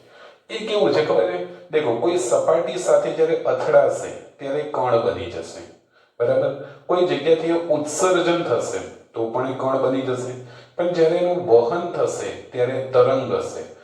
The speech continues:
તો વહન થશે ત્યારે તરંગ હશે, પણ જ્યારે અથડામણ થશે,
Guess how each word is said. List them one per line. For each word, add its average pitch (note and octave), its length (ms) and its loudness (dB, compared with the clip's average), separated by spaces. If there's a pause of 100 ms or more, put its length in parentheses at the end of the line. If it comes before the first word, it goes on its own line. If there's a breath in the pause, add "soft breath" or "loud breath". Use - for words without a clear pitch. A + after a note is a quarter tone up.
(220 loud breath)
તો B2 80 -2
વહન - 540 0
થશે E3+ 360 4
ત્યારે E3 200 2
તરંગ E3+ 380 2
હશે, - 360 2 (260 loud breath)
પણ D#3 180 -2
જ્યારે D3 320 2
અથડામણ F3+ 760 4
થશે, A#2 760 -4